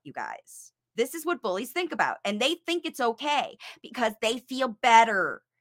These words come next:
At least for a tiny little moment, they feel better until the kid cries and everybody does. And then someone comes and yells at 'em. But guess what? They get attention and they get focus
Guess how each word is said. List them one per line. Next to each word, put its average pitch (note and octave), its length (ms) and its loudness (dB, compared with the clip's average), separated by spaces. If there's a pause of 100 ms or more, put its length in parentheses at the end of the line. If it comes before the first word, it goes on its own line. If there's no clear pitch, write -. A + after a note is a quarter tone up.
(240)
At A#3 100 2
least D4+ 280 0
for D#4 180 4
a C4+ 60 4
tiny D4 840 2
little C#4+ 340 2
moment, C4 540 2
they G#3 160 0
feel F#3+ 240 0
better F3+ 400 8 (260)
until C#4+ 400 2
the C#4+ 100 -4
kid D4+ 280 -4
cries F#3+ 760 6 (240)
and G3 140 0
everybody C#4+ 440 2
does. G#3 360 4
And G3 80 -6
then F#3+ 120 -2
someone A3 300 -2
comes C#4+ 240 -4
and D4+ 160 -4
yells G#3 380 4
at G3 240 4
'em. G3+ 160 0 (180)
But A3 160 -6
guess A#3+ 240 2
what? D4+ 160 2
They C#4 80 -2
get G#3 160 -2
attention C4 720 -4 (160)
and G3+ 140 -2
they F3 80 -4
get D3+ 120 -10
focus C4+ 720 2